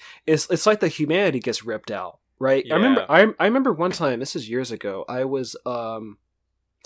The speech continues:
Speaker 1: this is actually when I met Erica Garner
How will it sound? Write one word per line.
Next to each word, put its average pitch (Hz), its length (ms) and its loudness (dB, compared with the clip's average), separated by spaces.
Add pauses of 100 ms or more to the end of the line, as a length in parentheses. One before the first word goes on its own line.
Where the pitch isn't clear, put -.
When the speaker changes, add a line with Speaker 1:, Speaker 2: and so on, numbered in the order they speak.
(120)
Speaker 1:
this 170 160 -6
is - 100 -10
actually 175 380 -4
when 135 220 0
I 143 100 2
met 120 480 -6 (840)
Erica 139 360 2
Garner 120 540 0